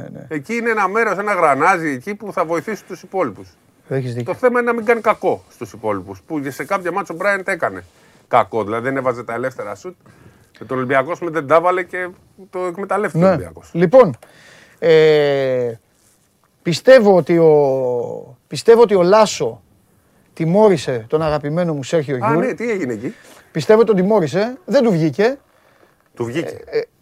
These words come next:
Speaker 2: Μέχρι ενός σημείου του βγήκε.
Speaker 1: Ναι, μέχρι ενός σημείου του βγήκε. Αλλά όταν
Speaker 2: Ε, δεν
Speaker 1: χάνεις απ-,
Speaker 2: περίμενα να
Speaker 1: όταν
Speaker 2: τραυματιστεί.
Speaker 1: χάνεις απ' τους κοντούς, όταν, ε, ε,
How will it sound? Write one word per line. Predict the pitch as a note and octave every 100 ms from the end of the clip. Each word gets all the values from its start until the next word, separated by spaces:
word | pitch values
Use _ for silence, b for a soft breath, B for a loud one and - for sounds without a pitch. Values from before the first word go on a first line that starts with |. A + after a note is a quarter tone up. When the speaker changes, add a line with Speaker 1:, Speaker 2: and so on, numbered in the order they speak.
| _ _ _ _
Speaker 2:
Μέχρι | A#2 D3+ C3+
ενός | B2+ C#3 D3
σημείου | A#2+ F3
του | D#3
βγήκε. | D#3+ F3
Speaker 1:
Ναι, | E3+
μέχρι | G#3+
ενός | A#3 A3
σημείου | A#3+
του | A#3+
βγήκε. | B3+ C#4+ - G2+
Αλλά | B2+ G3
όταν | D4 A#3 G#3
Speaker 2:
Ε, |
δεν | A3+
Speaker 1:
χάνεις | A3+
απ-, | -
Speaker 2:
περίμενα | B2+ A2
να | G#2
Speaker 1:
όταν | G#3 G3+
Speaker 2:
τραυματιστεί. | A3+ F#3+
Speaker 1:
χάνεις | A#3 G#3+ G#3
απ' |
τους | F3
κοντούς, | - G3 F#3 G#3 D3
όταν, | F3 F#3+
ε, | G#3
ε, | G3+ G#3 G3 F#3